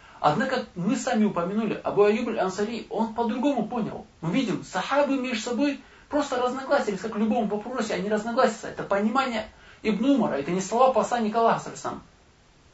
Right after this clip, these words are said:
И поэтому здесь сахаб один так говорит,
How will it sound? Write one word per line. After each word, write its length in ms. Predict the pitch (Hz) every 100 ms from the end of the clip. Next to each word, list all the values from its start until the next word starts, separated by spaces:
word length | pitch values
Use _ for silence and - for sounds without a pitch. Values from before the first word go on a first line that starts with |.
| _ _ -
И 80 | 135
поэтому 640 | 214 269 269 247 226 208 - -
здесь 240 | 151 254 -
сахаб 340 | 202 220 208
один 220 | 185 185
так 160 | 190 156
говорит, 220 | 123 120